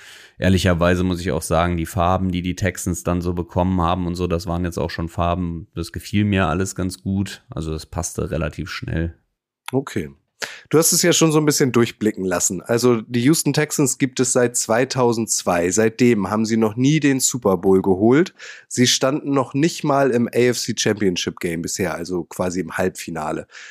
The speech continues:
Speaker 2: Sie sind sogar damit das einzige Team, das noch nie das Halbfinale erreicht hat. Bislang immer spätestens Schluss gewesen in der Divisional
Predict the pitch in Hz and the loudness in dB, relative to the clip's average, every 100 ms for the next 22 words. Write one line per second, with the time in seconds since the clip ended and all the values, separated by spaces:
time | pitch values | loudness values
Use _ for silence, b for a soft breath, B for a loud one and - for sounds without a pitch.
0 | B - 113 117 139 - 123 123 120 113 | B -6 -2 0 2 2 2 2 2 0
1 | - 113 110 117 120 - - 127 156 151 | -2 0 0 2 0 0 0 0 2 0
2 | - 98 85 - 90 80 87 _ - 101 | -2 -2 -4 -8 -8 -8 -12 _ -2 0
3 | - 98 92 113 110 95 95 - 101 92 | 0 -2 0 2 2 0 -4 -2 -2 -2
4 | - 87 82 82 76 85 - 80 - - | -4 -6 -4 -6 -8 -10 -8 -8 -8 -18
5 | - _ - 87 - - - - 98 104 | -20 _ -12 -10 -12 -12 -10 -4 -2 0
6 | 107 101 98 95 - 107 104 - 95 - | 0 2 0 -2 -2 -2 -2 -6 -6 -2
7 | 110 - 95 101 95 87 95 95 85 95 | -2 -2 -2 -2 -2 -4 -2 -2 -2 -2
8 | 98 92 87 85 | -2 -2 -2 -4